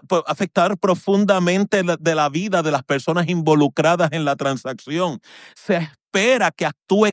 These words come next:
con integridad, con respeto a la verdad. Y lo que tenemos aquí es un juez más preocupado de sí mismo. Por eso cuando usted visita el texto,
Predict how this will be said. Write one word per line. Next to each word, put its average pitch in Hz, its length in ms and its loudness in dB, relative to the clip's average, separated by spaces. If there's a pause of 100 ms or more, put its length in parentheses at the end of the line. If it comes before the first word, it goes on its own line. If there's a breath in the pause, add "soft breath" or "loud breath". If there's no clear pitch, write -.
con 185 160 2
integridad, 160 880 0 (920)
con 190 200 0
respeto 180 680 0
a 156 40 4
la 143 140 2
verdad. 131 540 0 (2000)
Y 101 80 -12
lo 98 120 -4
que 98 100 -6
tenemos 120 320 -4
aquí 131 220 -4
es 127 40 -2
un 127 80 -4
juez 117 320 -4
más 113 320 -4
preocupado 104 960 -2 (440)
de - 100 -4
sí 196 240 -2
mismo. - 640 0 (1700)
Por 117 120 -2
eso 143 180 -2
cuando 110 320 0
usted 120 380 0
visita 117 600 -2
el 120 160 -2
texto, 113 580 -4